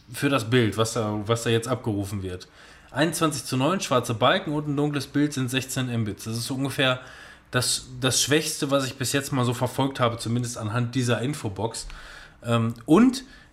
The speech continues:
dann hast du verhältnismäßig, äh, mein direkter Vergleich, die Blu-ray von Avatar, sechzehn zu neun, richtig helles Bild,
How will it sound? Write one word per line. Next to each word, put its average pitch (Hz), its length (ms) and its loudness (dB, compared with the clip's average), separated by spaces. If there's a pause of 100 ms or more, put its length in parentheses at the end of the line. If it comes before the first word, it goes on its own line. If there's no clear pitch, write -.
dann 139 160 4
hast 175 200 0
du 160 60 0
verhältnismäßig, 147 920 0 (680)
äh, - 120 -12 (120)
mein 135 260 4
direkter 135 300 2
Vergleich, 123 600 0
die 135 140 0
Blu-ray 156 380 4
von 123 260 -2
Avatar, 127 560 4 (220)
sechzehn 156 500 0
zu 151 140 -4
neun, 143 400 2 (420)
richtig 185 540 -2
helles 165 260 -2
Bild, 175 400 -2